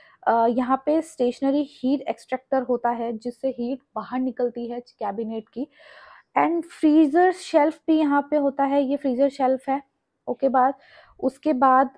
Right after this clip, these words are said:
अ, वेस्ट कंटेनर यहाँ पर होता है, यहाँ पे वेस्ट ऑक्यूपाई होता रहता है। टूल शेल्फ ये रही, ओके, हैंड व्हील यहाँ पर होता है जिसके साथ हैंडल यहाँ कनेक्टेड है।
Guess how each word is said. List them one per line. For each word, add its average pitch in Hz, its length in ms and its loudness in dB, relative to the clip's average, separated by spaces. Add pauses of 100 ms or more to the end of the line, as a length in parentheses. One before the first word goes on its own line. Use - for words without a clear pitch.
अ, 226 220 2
वेस्ट 254 360 0
कंटेनर 254 480 -2
यहाँ 240 380 -4
पर 262 80 2
होता 247 260 0
है, 240 180 -2
यहाँ 240 160 -4
पे 254 100 -6
वेस्ट 240 400 -4 (300)
ऑक्यूपाई 240 420 0
होता 247 300 0
रहता 240 240 -2
है। 240 200 -6 (440)
टूल 294 220 2
शेल्फ 285 340 -2 (100)
ये 240 260 -2
रही, 254 400 -4 (100)
ओके, 254 340 -4 (380)
हैंड 254 280 0
व्हील 277 220 0
यहाँ 240 360 -2
पर 262 100 0
होता 254 260 -2
है 254 160 -2
जिसके 247 320 -6
साथ 247 220 0
हैंडल 226 420 -8
यहाँ 240 200 -6
कनेक्टेड 233 420 -6
है। 240 180 -8